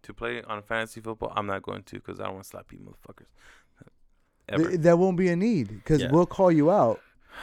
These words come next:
Speaker 2: I've been in the same situation where I've seen people put, take players, put 'em in I R when they're not supposed to be, and,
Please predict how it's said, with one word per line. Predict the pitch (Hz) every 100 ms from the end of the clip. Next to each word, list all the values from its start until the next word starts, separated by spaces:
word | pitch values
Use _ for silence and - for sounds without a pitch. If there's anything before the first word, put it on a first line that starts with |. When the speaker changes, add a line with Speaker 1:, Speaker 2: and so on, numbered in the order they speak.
| -
Speaker 2:
I've | 175 196
been | 185 233
in | 220
the | 208
same | - 190
situation | 175 170 165 175 - 107 92
where | 135 127
I've | 135 131
seen | 165
people | 165 180 165
put, | - 160 143 - _ -
take | 165 170
players, | 175 170 165 165 156
put | - 165
'em |
in | 160
I | 127 151
R | 151
when | 143
they're | 135
not | 143
supposed | - 143 139
to | 135
be, | 139 135 131 _ _ - -
and, | 127 127 127 123